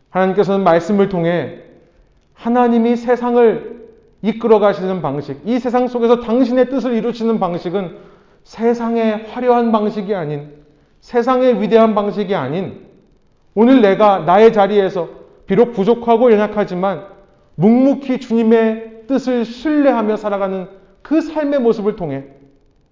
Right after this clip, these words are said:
그리고 때로 내가 교만하여서 하나님께 대항하려고 했던 마음들이 부서지고 복종되어지는,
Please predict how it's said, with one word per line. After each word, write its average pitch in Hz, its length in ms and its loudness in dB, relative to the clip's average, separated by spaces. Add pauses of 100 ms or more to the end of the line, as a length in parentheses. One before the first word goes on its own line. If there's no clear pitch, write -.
(220)
그리고 233 200 4
때로 240 540 6 (1200)
내가 214 460 6
교만하여서 202 960 4
하나님께 269 640 -2
대항하려고 247 680 0
했던 233 320 -2
마음들이 202 840 -6 (340)
부서지고 180 840 0
복종되어지는, 190 1120 0